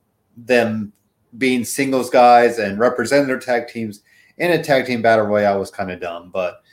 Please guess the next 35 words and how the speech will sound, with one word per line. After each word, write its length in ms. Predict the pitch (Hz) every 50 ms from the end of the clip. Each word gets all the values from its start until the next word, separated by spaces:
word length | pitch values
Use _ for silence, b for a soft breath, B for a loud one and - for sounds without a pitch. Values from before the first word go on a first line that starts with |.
| _ _ _ -
uh, 200 | 98 92 92 90 - _ _ _ _ _ _ _ -
I 60 | 135
think 180 | 135 - 147 139
the 100 | 147 143
right 220 | 139 139 131 -
team 240 | - - 143 135 123
won. 340 | 110 113 117 120 120 120 117
I 80 | 113 117
was, 160 | 120 120 -
um, 220 | 160 170 165 - -
I 100 | 127 151
was 160 | 180 185 165
pulling 380 | - - - 175 170 170 160 160
for 120 | - 151
Mason 400 | 139 139 139 139 139 139 131 117
T-Bar. 640 | 120 - 139 131 117 123 127 131 127 123 123 123 123 b b b b b b b b
I 80 | 117 104
think, 260 | 120 117 113 98 -
you 120 | 113 110 101
know, 260 | 101 98 98 98 95 _ _ -
you 140 | 139 120
wanna 260 | 104 107 117 120 123 127
give 220 | 113 123 120 104
them 120 | 123 113
something, 400 | 107 - - 117 110 - 120 107
see 200 | 101 - - 113
how 120 | 107 113 113
they 140 | 110 113 113
can 140 | - 113
do 160 | 104 110 110 107
against 280 | 107 117 107 101 -
A 140 | 107 107 107
J 240 | 101 110 107 107 107
and 80 | 104
Omos, 420 | 104 101 104 104 104 104 104 104